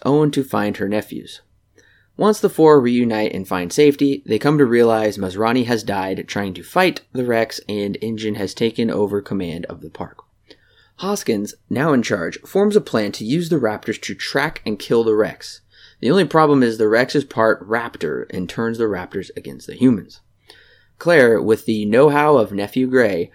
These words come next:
runs to the T-Rex paddock to set it free and let the king of the dinos battle it out once and for all. But the T-Rex is about to lose when the last remaining raptor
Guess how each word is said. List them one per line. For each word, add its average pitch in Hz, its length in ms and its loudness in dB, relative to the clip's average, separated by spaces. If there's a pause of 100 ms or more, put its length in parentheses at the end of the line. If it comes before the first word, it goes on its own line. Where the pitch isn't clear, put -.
(220)
runs 147 320 0
to 196 100 0
the 165 80 2
T-Rex 151 480 2
paddock 95 440 -4
to 101 100 0
set 175 180 2
it - 80 0
free 113 420 -2
and 98 120 -6
let 107 180 -4
the 107 60 -10
king 107 340 -4
of 98 160 -8
the 98 80 -8
dinos 95 460 -8
battle 110 320 -2
it 107 100 0
out 92 240 -6
once 90 220 -14
and 80 120 -14
for 82 140 -12
all. - 240 -16 (500)
But 117 380 0
the 107 100 -4
T-Rex 147 440 4
is 101 160 -2
about 110 320 0
to 127 420 2
lose 214 540 2
when 120 240 0
the 110 80 0
last 123 340 0
remaining 139 380 0
raptor 101 420 -4